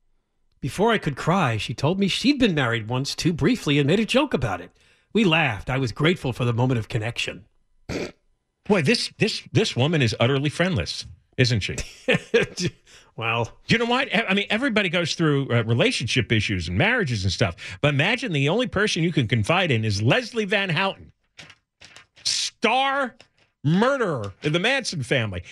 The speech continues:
Speaker 2: In fact, I think she ki-, uh, Manson didn't kill anybody on that spree. It was all her, all his, uh, all
Speaker 1: Yeah,
Speaker 2: his
Speaker 1: he did not.
Speaker 2: protégés.
Speaker 1: Right, all of his minions
Speaker 2: Right.
Speaker 1: who carried out the killings.
Speaker 2: So
Speaker 1: Yes.
Speaker 2: here you have somebody who actually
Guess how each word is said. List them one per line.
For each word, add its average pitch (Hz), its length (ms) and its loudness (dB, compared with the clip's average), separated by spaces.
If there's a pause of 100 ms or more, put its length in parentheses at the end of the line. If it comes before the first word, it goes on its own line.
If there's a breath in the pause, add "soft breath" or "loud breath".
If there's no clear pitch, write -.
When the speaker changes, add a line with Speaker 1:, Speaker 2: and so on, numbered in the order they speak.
(100)
Speaker 2:
In 277 80 0
fact, 339 260 0 (100)
I 330 140 -2
think 302 220 -8
she 294 180 -2
ki-, 302 160 -2
uh, 247 160 -4
Manson 339 380 -2
didn't 359 220 -2
kill 403 220 -2
anybody 165 400 2
on 120 100 0
that 113 180 0
spree. - 440 -2 (920)
It 226 120 4
was 254 160 0
all 269 260 0
her, 254 200 0
all 262 240 0
his, 254 280 0
uh, 269 480 0
all 285 60 4
Speaker 1:
Yeah, 208 140 4
Speaker 2:
his - 80 0
Speaker 1:
he 190 40 0
did - 20 2
not. 330 100 4 (120)
Speaker 2:
protégés. 139 520 -2
Speaker 1:
Right, 131 220 -2
all 135 220 2
of 127 100 2
his 123 160 -2
minions 107 480 -2
Speaker 2:
Right. 262 200 2
Speaker 1:
who 117 120 -14
carried 113 360 -4
out 104 160 -6
the 104 60 -8
killings. 98 460 -8
Speaker 2:
So 285 120 4
Speaker 1:
Yes. - 240 -8
Speaker 2:
here 330 140 2
you 320 100 4
have 269 100 2
somebody 262 380 0
who 240 80 -6
actually 226 460 0